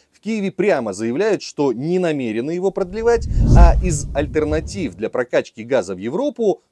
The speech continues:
только турецкий поток. Через него газ идет в Венгрию и Сербию, но есть еще страны, которые зависят от российского топлива. Это Словакия, Австрия, Италия и, как это ни парадоксально, сама Украина.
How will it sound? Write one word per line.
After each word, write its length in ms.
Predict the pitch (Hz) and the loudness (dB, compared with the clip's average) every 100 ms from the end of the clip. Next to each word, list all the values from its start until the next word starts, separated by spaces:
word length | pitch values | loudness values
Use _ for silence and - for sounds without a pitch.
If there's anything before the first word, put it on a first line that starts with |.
| - | -6
только 260 | 220 190 | -6 -4
турецкий 440 | - 147 156 - 127 | -4 0 0 -2 -4
поток. 420 | 117 - - _ _ - - | -4 -4 -12 _ _ -20 -20
Через 300 | - 165 165 | -10 -4 -2
него 260 | 156 196 302 | 0 0 0
газ 300 | 214 220 - | 0 0 -2
идет 320 | 143 180 202 - | -4 -2 -2 -4
в 160 | 92 | -14
Венгрию 540 | 92 208 233 190 202 196 | -4 -2 0 -2 -4 -4
и 180 | - 160 | -6 -8
Сербию, 680 | - 220 190 98 95 87 - | -6 0 0 0 -6 -10 -10
но 400 | 101 110 110 107 | -6 -2 0 0
есть 280 | 104 113 - | -2 -8 -10
еще 200 | - 117 | -10 -10
страны, 420 | - 143 190 170 | -4 -2 -2 -4
которые 320 | 117 - 120 | -4 -4 -4
зависят 540 | 110 135 226 - - _ _ - | -2 -4 -4 -4 -6 _ _ -14
от 120 | 98 | -2
российского 460 | 117 - 104 117 120 | -2 -2 -6 -4 0
топлива. 440 | 139 107 90 90 | 0 -2 -4 -4
Это 360 | 165 175 120 - _ _ | -2 0 -2 -2 _ _
Словакия, 720 | - 160 127 110 90 - 98 | -6 -2 0 0 -2 -4 -6
Австрия, 540 | - 123 101 - 101 110 | -2 -4 -4 -6 -2 -2
Италия 540 | 120 190 208 214 190 | 0 0 2 2 2
и, 340 | 151 147 139 131 | 0 -2 -4 -2
как 220 | 165 151 | -4 -4
это 160 | 143 | -4
ни 80 | 143 | -6
парадоксально, 840 | 139 139 135 - 180 196 202 202 180 _ | -2 -2 -2 -2 -2 -2 -2 -4 -6 _
сама 320 | _ 92 95 | _ -10 -4
Украина. 520 | 101 98 151 202 117 | -4 0 0 0 -6